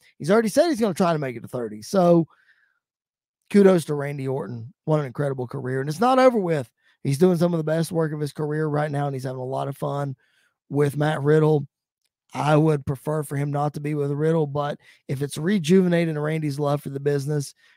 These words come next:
if it's gonna make him stick around longer, if he's having a blast and he's doing great work, I guess I can't complain. So kudos to Randy Orton.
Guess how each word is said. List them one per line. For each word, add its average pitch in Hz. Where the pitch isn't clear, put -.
if 143
it's 131
gonna 160
make 165
him 160
stick 160
around 143
longer, 143
if 117
he's 110
having 143
a 147
blast 147
and 131
he's 131
doing 151
great 156
work, 165
I -
guess 101
I 104
can't 107
complain. 110
So 127
kudos 175
to 135
Randy 135
Orton. 135